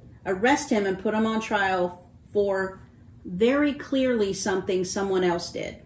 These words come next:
Someone else stole these horses, went into Cherokee Nation,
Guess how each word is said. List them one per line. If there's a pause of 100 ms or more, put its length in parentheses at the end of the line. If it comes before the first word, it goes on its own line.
(100)
Someone
else
stole
these
horses, (300)
went
into
Cherokee
Nation,